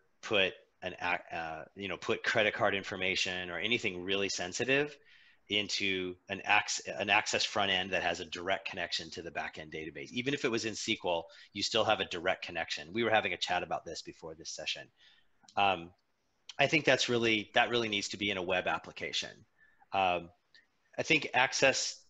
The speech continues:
de-, deprecated user level security just because they couldn't make it perfect. Um, it, it couldn't be secure enough. And there were lots of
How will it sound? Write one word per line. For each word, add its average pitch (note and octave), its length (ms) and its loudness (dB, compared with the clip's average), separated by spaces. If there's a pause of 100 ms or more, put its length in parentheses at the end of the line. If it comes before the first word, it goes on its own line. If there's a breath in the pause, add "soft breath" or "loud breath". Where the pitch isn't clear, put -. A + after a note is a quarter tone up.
(220)
de-, A#2+ 280 2
deprecated B2+ 840 4
user A2+ 360 2
level G#2+ 240 4
security A2+ 580 0
just - 220 -2
because G#2 280 0
they G2+ 120 2
couldn't G#2+ 320 -2
make F#2+ 180 -2
it - 140 -6
perfect. C3 520 -6 (120)
Um, F#2 300 -2
it, F#2 140 -8
it G2 120 -6
couldn't G#2 260 -4
be G2 100 -10
secure - 380 -6
enough. F2 420 -2 (300 loud breath)
And G2+ 100 -2
there G2+ 100 4
were G2 100 4
lots G2 260 6
of G#2 80 -2